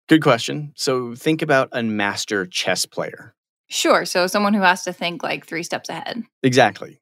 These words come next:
Speaker 1: In order to win the game, they need to look for patterns, understand strategy, and be able to imagine not only the moves they're going to make,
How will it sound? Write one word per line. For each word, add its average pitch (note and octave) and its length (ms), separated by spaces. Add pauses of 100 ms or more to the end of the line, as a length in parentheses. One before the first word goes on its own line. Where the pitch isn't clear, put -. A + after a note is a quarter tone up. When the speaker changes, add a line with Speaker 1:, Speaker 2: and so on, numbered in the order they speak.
Speaker 1:
In C3 220
order D#3+ 220
to F3+ 120
win C#3+ 200
the C#3 60
game, G2 280
they G#2 100
need G#2 220
to G2+ 320
look F#2+ 220
for G#2 140
patterns, G#2 760
understand C3 480
strategy, G#2 640 (420)
and G#2+ 200
be A2 140
able D#3 180
to C3+ 140
imagine A#2 420
not A#2 200
only C#3 280
the B2+ 80
moves A#2+ 440
they're A#2 300
going A2 220
to E2+ 100
make, E2+ 320